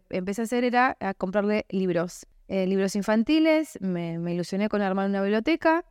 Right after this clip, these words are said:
En mi casa mi mamá leía mucho, había una biblioteca y bueno, empecé a armársela y cuando nació, y ya, y bueno, empezamos a compartir esos cuentos,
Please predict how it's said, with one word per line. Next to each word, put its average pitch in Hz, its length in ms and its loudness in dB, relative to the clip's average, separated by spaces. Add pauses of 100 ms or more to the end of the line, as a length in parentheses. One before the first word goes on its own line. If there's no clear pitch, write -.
(180)
En 185 180 -2
mi 175 60 -4
casa 226 420 2
mi 185 120 0
mamá 180 200 0
leía 190 320 0
mucho, 247 600 0 (160)
había 175 260 0
una 180 140 0
biblioteca 214 720 2 (260)
y 214 100 0
bueno, 214 220 2
empecé 196 380 -2
a 226 40 2
armársela 262 760 2 (320)
y 196 80 -4
cuando 175 340 0
nació, 262 640 4 (240)
y 185 120 -2
ya, 151 260 0
y - 160 -12
bueno, 160 260 -4 (120)
empezamos 160 440 -6
a 170 60 -4
compartir 165 380 -4
esos 196 180 -6
cuentos, 254 720 4